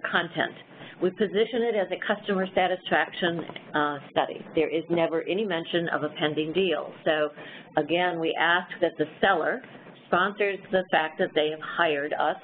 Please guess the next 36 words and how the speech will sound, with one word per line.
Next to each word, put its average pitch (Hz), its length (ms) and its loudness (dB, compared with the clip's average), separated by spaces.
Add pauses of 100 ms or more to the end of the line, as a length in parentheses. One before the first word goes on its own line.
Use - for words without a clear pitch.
(100)
to 170 140 0
do 156 320 0
this 175 140 -2 (360)
study 147 340 0
on 151 160 0
their 151 160 2
behalf 151 480 0 (520)
so 208 80 4
that 190 100 2
we 202 140 2
can 202 180 -2
end 214 160 2
up 247 160 2
having 170 360 2
engaging 180 580 0
phone 175 260 0
conversations 165 840 0 (440)
with 190 340 4 (340)
their 170 360 4 (160)
customers, - 460 0 (460)
engaging 202 460 0
conversations 180 720 0
that 175 100 4
will 165 120 0
last 160 300 2
anywhere 196 400 0
from 160 180 -2
fifteen 190 300 0
to 165 60 -2 (100)
twenty 175 200 2
minutes 170 320 -2 (120)
on 160 160 2
up 156 140 0 (140)
to 151 260 2 (120)
thirty. 175 340 0 (540)
Uh, 165 140 4